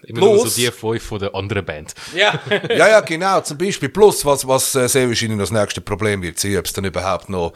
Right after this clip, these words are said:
Speaker 2: die, die Clubs, wo, wo jetzt sind, weiss, Goktor zum Beispiel im Olter ist jetzt auch zu, oder? Das hat
Speaker 3: Ja.
Speaker 2: auch wegen dem, oder unter anderem sehr wahrscheinlich
Speaker 3: Mhm.
Speaker 2: wegen dem,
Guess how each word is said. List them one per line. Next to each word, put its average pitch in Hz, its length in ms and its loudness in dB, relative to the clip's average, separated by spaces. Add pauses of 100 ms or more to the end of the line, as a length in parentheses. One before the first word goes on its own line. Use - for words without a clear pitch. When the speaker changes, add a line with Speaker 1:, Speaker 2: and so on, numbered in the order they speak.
(420)
Speaker 2:
die, 92 80 -8
die 98 260 -10
Clubs, - 400 -4
wo, 90 440 -2
wo 95 120 -2
jetzt 92 200 -6
sind, 90 180 -6
weiss, 92 180 -2
Goktor 104 500 -2
zum 101 120 -12
Beispiel 101 320 -6
im 98 100 -4
Olter 95 340 -4
ist 82 120 -8
jetzt 90 200 -6
auch 120 120 -2
zu, 147 200 -6
oder? 160 300 0
Das 127 180 -8
hat 90 120 -4
Speaker 3:
Ja. 143 180 0
Speaker 2:
auch - 60 0
wegen - 160 -6
dem, 143 340 -4 (160)
oder 117 180 -4
unter 113 280 -2
anderem 147 400 0
sehr 151 220 2
wahrscheinlich 151 360 -2
Speaker 3:
Mhm. 151 60 2
Speaker 2:
wegen 135 220 0
dem, 147 320 2